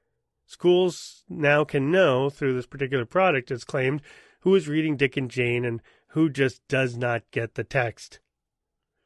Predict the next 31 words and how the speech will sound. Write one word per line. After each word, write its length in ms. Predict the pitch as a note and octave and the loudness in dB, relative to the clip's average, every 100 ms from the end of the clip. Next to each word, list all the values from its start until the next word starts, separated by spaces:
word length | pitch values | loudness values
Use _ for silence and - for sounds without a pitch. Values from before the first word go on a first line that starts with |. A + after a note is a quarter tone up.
| _ | _
So 140 | - | -2
now 200 | F3 A#3 | 2 4
that 80 | B3+ | 4
we 140 | F#3 | 4
understand 420 | D3+ D3 - C#3 C3 | 4 2 0 0 0
a 60 | |
little 160 | B2+ C3+ | 0 0
about 300 | B2 B2 - | 0 -2 -2
the 160 | B2 | -4
wild 440 | A#2+ D#3 A3+ A3 C3 | 0 0 2 -2 -2
world 440 | B2 C#3+ C3 A#2 | 2 4 4 0
of 160 | A#2 G#2 | -4 -8
student 440 | - - C3+ B2 | -6 -2 0 -2
performance 440 | - A#2 E3+ D3 - | -6 0 2 2 0
data, 280 | B2 A2+ | -2 -2
let's 260 | A2+ E3+ - | 0 0 0
delve 400 | - D3+ D3+ C3+ | -2 0 2 2
into 260 | C3 B2 A2+ | 0 0 0
how 280 | C#3 C3+ - - _ | 0 0 -2 -14 _
Richard 280 | D#3+ D#3 C#3 | -2 0 2
H. 240 | C3+ C#3 - | 2 0 0
Collins 400 | C3 C3 B2 - | 2 4 2 -2
came 280 | D#3 D3+ | 0 0
to 60 | C#3+ | 0
be 120 | D3 | 0
involved 440 | E3+ F3+ A3 G3+ D3+ | 0 2 2 2 2
in 200 | C#3 C3 - _ | 0 -2 -12 _
Captain 340 | - G#3 - F#3 | -4 -2 2 2
Americaning 920 | D#3+ E3 D3+ D#3+ D3+ D3 C#3+ C#3 A#2+ | 4 4 2 2 2 4 2 0 -4
the 160 | B2+ A2 - | -4 -4 -6
n-, 180 | C3+ | -8